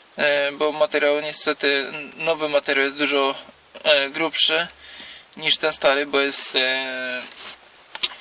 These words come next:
no to nowy materiał, no tamto jest prasowo wciskane, a tutaj po prostu ręcznie to wciskamy.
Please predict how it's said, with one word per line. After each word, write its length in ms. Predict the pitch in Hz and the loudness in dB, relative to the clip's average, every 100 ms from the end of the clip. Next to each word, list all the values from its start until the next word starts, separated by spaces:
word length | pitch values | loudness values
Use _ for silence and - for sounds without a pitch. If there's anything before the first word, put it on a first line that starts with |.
| - - - | -20 -20 -10
no 120 | 160 | -4
to 140 | 165 175 | 0 0
nowy 300 | 175 139 131 | 0 -2 -2
materiał, 580 | 123 131 131 120 120 | -2 -2 0 2 2
no 100 | 127 | 0
tamto 260 | 143 143 151 | 0 2 2
jest 140 | 139 | 0
prasowo 440 | - 143 - 139 135 | 2 2 2 0 -2
wciskane, 640 | - 127 - 135 135 120 | -2 -4 2 2 4 2
a 40 | 127 | 2
tutaj 300 | 131 - 135 | 0 -2 -2
po 100 | 131 | -4
prostu 340 | 131 - 139 | -4 0 2
ręcznie 320 | 143 131 - | 2 0 -4
to 100 | 123 | -4
wciskamy. 500 | - - - - - | -6 -2 2 2 0